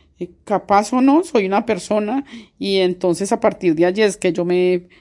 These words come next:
me puedo construir desde mi capacidad como ser humano, teniendo en cuenta que hay condiciones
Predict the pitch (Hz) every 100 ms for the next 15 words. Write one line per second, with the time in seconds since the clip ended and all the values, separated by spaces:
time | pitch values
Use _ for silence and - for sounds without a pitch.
0 | _ - 180 175 151 151 190 - 160 156
1 | 151 165 _ _ _ - 180 160 165 151
2 | - 147 151 - 147 175 214 - 160 151
3 | 147 156 160 202 175 _ _ _ _ _
4 | _ _ - _ - 202 185 165 175 170
5 | 214 196 - 190 _ - 196 175 170 165
6 | 165 175 _ _ _ _ _ _ 214 208
7 | 208 - 208 185 175 196 196 -